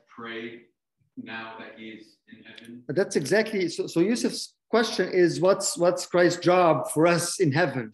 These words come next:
Speaker 2: right? And, and that's exactly what we're talking about, that part of that, that he intercedes for us, right?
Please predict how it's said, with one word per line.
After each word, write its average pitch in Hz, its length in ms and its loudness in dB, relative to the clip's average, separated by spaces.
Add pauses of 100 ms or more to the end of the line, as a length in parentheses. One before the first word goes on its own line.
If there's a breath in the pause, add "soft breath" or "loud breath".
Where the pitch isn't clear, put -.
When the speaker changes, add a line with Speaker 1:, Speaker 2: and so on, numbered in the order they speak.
(100)
Speaker 2:
right? 175 240 4 (800)
And, 175 300 2
and 170 120 2
that's 254 220 2
exactly 240 460 2
what 190 180 4
we're 196 80 0
talking 226 320 -2
about, 220 380 0
that 147 240 -2
part 294 260 4
of 170 120 0
that, 180 280 4
that 175 140 0
he 269 140 2
intercedes 190 520 -2
for 294 200 -6
us, - 300 -6 (220)
right? 185 200 -2